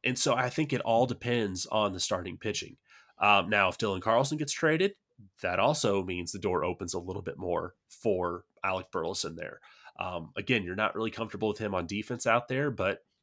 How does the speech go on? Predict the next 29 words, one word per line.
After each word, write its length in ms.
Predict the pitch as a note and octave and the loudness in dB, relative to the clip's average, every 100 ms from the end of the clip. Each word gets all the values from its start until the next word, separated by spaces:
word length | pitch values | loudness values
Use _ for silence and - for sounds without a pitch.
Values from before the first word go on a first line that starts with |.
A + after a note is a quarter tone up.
| _ _ | _ _
you 160 | G2 F#2 | -8 -4
know, 160 | F#2+ | -4
maybe 280 | F2+ F2+ F#2+ | -4 -4 -2
it 80 | G2 | 4
happens. 440 | C#3+ C3+ - - | 4 4 0 -6
Or 120 | G#2 | -4
maybe 240 | G2 F#2+ F#2+ | 0 0 0
he's 160 | G2 | -4
D 180 | F2 G2+ | -4 -2
H 200 | G2 G2 | -2 -2
ing 80 | A2 | -6
and 100 | G2+ | -6
you 60 | F#2+ | -4
got 140 | F#2 | -6
Richie 200 | F#2 - | -6 -10
Palacios 600 | A#2 C3 C#3 - F#2 - | -2 0 0 0 -4 -2
out 160 | F2 - | -2 -2
there 140 | E2 | -6
as 100 | - | -6
the 80 | E2 | -8
fourth 240 | F2 E2 | -8 -6
outfielder. 420 | E2 - D2+ C#2+ - - - - - - - | -8 -6 -8 -10 -14 -18 -20 -18 -18 -18 -6
Uh, 240 | - D2 C#2 | 0 0 0
but 240 | B2+ C3 - - - | 0 -2 -2 -4 0
I, 120 | - | 4
I 140 | B2+ B2+ | 6 4
think 420 | - D#3+ F3 E3+ | 2 -2 -2 -2
it's 260 | C3+ - - | -4 0 0
so, 640 | - D3 D#3+ D#3+ D3+ | 2 2 2 2 0